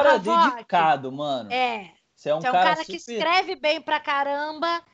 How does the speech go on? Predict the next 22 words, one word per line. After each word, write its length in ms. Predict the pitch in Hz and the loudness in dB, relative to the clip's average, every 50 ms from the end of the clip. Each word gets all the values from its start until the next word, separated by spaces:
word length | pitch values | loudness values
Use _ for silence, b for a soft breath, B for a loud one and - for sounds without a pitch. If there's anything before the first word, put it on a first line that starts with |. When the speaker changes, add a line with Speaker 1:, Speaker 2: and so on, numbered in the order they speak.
| _ _ _ _ _ _ _ _ | _ _ _ _ _ _ _ _
Speaker 1:
e, 220 | 226 247 262 277 - | -10 -8 -8 -8 -6
e 720 | 269 262 262 254 254 254 254 254 254 254 254 254 247 254 240 | -6 -4 -4 -2 -2 -2 0 0 0 2 2 2 0 0 0
te 160 | - - 269 | -2 0 2
dedica 520 | 240 269 277 254 220 240 302 311 - 330 | 4 4 4 4 2 0 0 2 2 2
pra 180 | 311 302 294 285 | 2 2 0 2
caramba 540 | 285 311 302 302 294 285 285 294 302 269 359 | 2 2 2 4 2 2 2 0 -2 -2 -6
e 60 | 349 | -6
tem 140 | 349 349 339 | -4 -4 -4
as 140 | 339 320 | -4 -4
oportunidades 920 | 349 339 339 _ 359 349 349 - 359 330 339 349 285 330 320 320 330 330 - | -4 -6 -4 _ -2 -2 -2 -2 -4 -6 -6 0 2 4 4 4 2 0 -4
que, 220 | - - 349 339 | -6 -6 -6 -6
que 260 | - - - 339 359 | -6 -4 -2 -2 0
merece 580 | 339 359 392 403 403 392 359 339 359 349 - 381 | 2 4 4 4 6 6 4 4 2 0 -2 -6
por 200 | - - 359 370 | -6 -4 -4 -4
se 120 | 339 - 349 | -4 -2 -2
dedicar 400 | 339 359 302 349 - 349 339 370 | 0 0 0 2 4 4 4 4
assim. 340 | 370 - - 311 294 285 - | 4 0 -6 -8 -8 -10 -10
Speaker 2:
É 140 | - - - | -12 -10 -8
isso. 360 | 143 135 127 - - - - - | -6 -6 -6 -6 -8 -10 -2 2
Speaker 1:
Mas 200 | 285 294 285 285 | 2 2 4 4
olha 200 | 311 294 311 320 | 2 2 2 2
só, 540 | 339 - - 339 339 311 277 240 214 196 196 | 0 2 4 4 6 6 4 4 2 0 -4